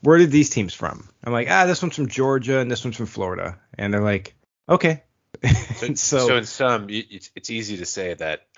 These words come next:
Speaker 2: hockey T V,
Speaker 1: <laughs>
Speaker 2: you put the twinkle in Chris's eye. And by the way, following up to that, a twinkle is two ounces of vodka, a half an ounce of Saint Germain elderflower
Speaker 1: That it
Speaker 2: liqueur,
Speaker 1: is, Saint Germain elderflower,
Speaker 2: two,
Speaker 1: yeah.
Speaker 2: two ounces of Brut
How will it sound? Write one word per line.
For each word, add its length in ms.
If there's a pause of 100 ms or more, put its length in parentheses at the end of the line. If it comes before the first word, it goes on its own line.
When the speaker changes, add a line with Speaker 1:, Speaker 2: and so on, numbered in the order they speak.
Speaker 2:
hockey 360
T 220
V, 300 (280)
Speaker 1:
<laughs> 280
Speaker 2:
you 100
put 240
the 80
twinkle 840 (520)
in 120
Chris's 400
eye. 200
And 240
by 160
the 100
way, 340
following 380
up 140
to 100
that, 260
a 40
twinkle 580 (320)
is 380
two 240
ounces 380
of 140
vodka, 520 (160)
a 80
half 300
an 80
ounce 380
of 260
Saint 260
Germain 460
elderflower 560
Speaker 1:
That 260
it 120
Speaker 2:
liqueur, 100
Speaker 1:
is, 100
Saint 220
Germain 340
elderflower, 380
Speaker 2:
two, 160
Speaker 1:
yeah. 320
Speaker 2:
two 240
ounces 480
of 160
Brut 400